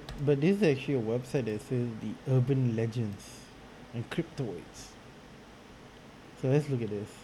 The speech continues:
We're going down a rabbit hole right here. All right. Wow, this is, like, a lot of nothing there. Okay, so let's talk a little bit about the game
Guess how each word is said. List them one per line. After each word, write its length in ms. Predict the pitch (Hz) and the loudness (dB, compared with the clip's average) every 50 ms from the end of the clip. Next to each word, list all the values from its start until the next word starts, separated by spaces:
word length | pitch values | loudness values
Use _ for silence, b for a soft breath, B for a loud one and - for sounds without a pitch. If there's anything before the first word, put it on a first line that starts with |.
| - - - - - - - - - | -20 -20 -20 -20 -20 -20 -20 -14 -6
We're 100 | 131 127 | -6 -2
going 280 | 120 143 147 160 165 160 | 2 4 4 4 4 4
down 180 | 156 147 135 123 | 4 4 4 2
a 40 | 113 | 2
rabbit 380 | 110 113 113 120 120 123 - | 2 2 2 2 0 -2 -6
hole 200 | 113 117 101 76 - - - - - - - - - - - - - - - - - | -4 -6 -6 -6 -8 -14 -20 -20 -20 -20 -20 -20 -20 -20 -20 -20 -20 -20 -18 -10 -6
right 160 | - 117 120 | -4 -4 -4
here. 100 | 117 117 110 123 - - - - - - - - - - - - - - - - - - - - - - - - - - - - - - - - - - - - - - - - - - - - - - | -4 -6 -2 0 0 0 0 -4 -8 -12 -12 -16 -18 -18 -20 -20 -20 -20 -20 -20 -20 -20 -20 -20 -20 -20 -20 -20 -20 -20 -20 -20 -20 -20 -20 -20 -20 -20 -20 -20 -20 -20 -20 -20 -20 -20 -20 -18 -6 0
All 60 | 143 | 2
right. 220 | 135 131 120 113 127 - - - - - - - - - - - - - - - - - - - - - - - 127 113 | 4 4 4 2 -2 -8 -14 -18 -20 -20 -20 -20 -20 -20 -20 -20 -20 -20 -20 -20 -20 -20 -20 -20 -20 -20 -14 -8 -4 2
Wow, 380 | 113 127 123 120 120 117 110 107 | 4 6 6 6 6 4 2 0
this 160 | 110 120 127 | 0 0 0
is, 160 | 131 131 127 | 0 0 0
like, 220 | 127 113 110 82 73 107 | 0 0 0 -2 -4 -4
a 20 | 113 | -4
lot 220 | 110 110 113 117 | -2 -2 -2 -2
of 100 | 117 113 - - - - - - - - - - - - - - - - - - - - - | -2 -4 -6 -12 -18 -20 -20 -20 -20 -18 -20 -20 -20 -20 -20 -20 -20 -20 -20 -20 -16 -6 -4
nothing 600 | 123 117 120 120 113 - - - 117 110 113 107 | 0 2 2 2 0 0 -2 -2 -2 -2 -2 -4
there. 240 | 110 110 107 110 110 - - - - - - - - - - - - - - - - - - - - - - - - - - - - - - - - - - - - - - - - - - - - - - 156 | -4 -6 -6 -6 -8 -10 -16 -20 -20 -20 -20 -20 -20 -20 -20 -20 -20 -20 -20 -20 -20 -20 -20 -20 -20 -20 -20 -20 -20 -20 -20 -20 -20 -20 -20 -20 -20 -20 -20 -20 -20 -20 -20 -20 -20 -20 -20 -20 -20 -4 2 4
Okay, 320 | 151 139 160 135 117 113 | 6 8 8 6 6 4
so 160 | - - 156 | 2 2 4
let's 220 | 147 156 185 214 - | 6 6 4 4 4
talk 160 | - 247 208 | 2 4 4
a 60 | 190 | 6
little 200 | 165 143 143 143 | 6 6 6 6
bit 140 | 143 147 139 | 4 2 2
about 200 | 123 120 117 113 | 2 0 0 -2
the 40 | 110 | -2
game 380 | 107 107 113 117 113 104 104 | -4 -2 -2 -2 -2 -4 -6